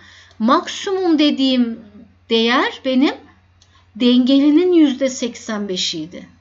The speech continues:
E, bakın burada X için de aynı şeyi söyleyebilirim. X max dediğim şey dengelinin yüzde seksen beşi. Hangi parametreden hangisine geçtiğiniz önemli değil.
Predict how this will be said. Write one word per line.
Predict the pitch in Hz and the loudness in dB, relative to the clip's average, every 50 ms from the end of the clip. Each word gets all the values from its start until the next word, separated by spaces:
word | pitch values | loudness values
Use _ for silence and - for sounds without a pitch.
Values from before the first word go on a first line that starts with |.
| _ _ _ _ _ _ - | _ _ _ _ _ _ -16
E, | - 202 | -12 -12
bakın | 226 226 - 262 247 | -10 -8 -4 -2 -2
burada | 247 247 277 | -2 -2 -4
X | 277 277 285 311 294 - - - | -4 -2 -2 -2 -2 -4 -8 -8
için | 311 - - - 302 269 | -6 -4 -2 0 0 0
de | 254 | 0
aynı | 220 208 202 202 185 | 0 -2 -4 -6 -8
şeyi | 185 - 208 202 190 | -8 -8 -8 -8 -10
söyleyebilirim. | 190 - - 196 190 185 185 190 190 185 185 202 214 240 302 381 370 - - - - - - _ _ _ _ - | -12 -12 -10 -8 -8 -6 -6 -8 -8 -8 -10 -8 -4 -4 -4 -4 -6 -10 -16 -20 -20 -20 -20 _ _ _ _ -4
X | 277 254 247 - - - | -4 -4 -4 -6 -8 -4
max | 247 269 294 302 294 - - | -2 0 0 -2 -4 -6 -8
dediğim | 269 240 214 226 226 | -8 -6 -6 -6 -8
şey | 214 - 302 311 302 247 | -6 -6 -6 -6 -4 -2
dengelinin | 240 240 247 247 247 247 247 233 240 254 294 285 269 | 0 0 2 2 0 0 -2 -2 -2 0 0 2 2
yüzde | 247 233 220 214 208 | 0 0 -2 -6 -10
seksen | 202 - - 208 185 - - - 180 170 170 160 | -10 -10 -12 -14 -14 -14 -16 -16 -16 -14 -14 -16
beşi. | 170 - - 185 | -14 -14 -14 -12
Hangi | 196 220 285 339 359 - | -10 -8 -8 -8 -8 -10
parametreden | 311 - - 277 269 262 269 262 262 - 262 240 233 | -10 -6 -4 -4 -2 -4 -6 -6 -8 -10 -10 -8 -8
hangisine | 233 262 302 320 285 247 - - 247 233 | -8 -6 -4 -4 -4 -6 -8 -10 -12 -10
geçtiğiniz | 226 247 247 247 - - 233 226 214 196 202 | -8 -8 -8 -8 -8 -10 -8 -8 -8 -8 -8
önemli | 196 190 185 175 170 170 175 - | -10 -10 -12 -14 -14 -16 -16 -16
değil. | 80 76 - | -18 -18 -18